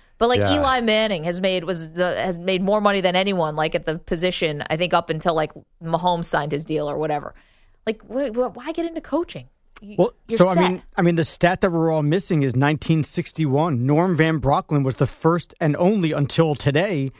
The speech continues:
Speaker 3: coach to ever get hired with zero N F L experience.
Speaker 1: Is
Speaker 3: He
Speaker 1: that
Speaker 3: won the
Speaker 1: right?
Speaker 3: M V P in nineteen sixty, and then nineteen sixty-one, he was coaching the Minnesota Vikings.
Speaker 1: That's crazy. That was nineteen sixty-one.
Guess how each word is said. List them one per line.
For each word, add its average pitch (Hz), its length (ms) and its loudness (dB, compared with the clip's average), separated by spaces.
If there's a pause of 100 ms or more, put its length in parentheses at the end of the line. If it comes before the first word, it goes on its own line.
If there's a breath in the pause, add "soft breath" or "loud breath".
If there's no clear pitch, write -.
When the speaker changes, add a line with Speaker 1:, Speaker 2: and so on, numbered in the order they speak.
(380 soft breath)
Speaker 3:
coach 180 340 2
to - 140 0
ever 175 200 2
get 160 100 4
hired 160 340 2
with 139 140 0
zero 156 400 0
N 160 140 2
F 151 100 0
L 160 120 2
experience. 170 500 -2
Speaker 1:
Is - 20 -6
Speaker 3:
He 202 60 2
Speaker 1:
that 208 100 4
Speaker 3:
won 208 100 4
the 180 60 4
Speaker 1:
right? 185 80 2
Speaker 3:
M 185 80 0
V 190 140 0
P 170 400 0
in 156 80 0
nineteen 160 320 2
sixty, - 360 -2
and 175 80 0
then 147 120 2
nineteen 156 260 2
sixty-one, 190 420 -2
he 160 80 2
was 156 120 -4
coaching 156 320 0
the 156 60 2
Minnesota 160 340 0
Vikings. 160 480 -6
Speaker 1:
That's 220 160 -6
crazy. 220 420 -4 (540)
That 190 120 2
was 226 140 -2
nineteen 202 460 0
sixty-one. 202 720 -2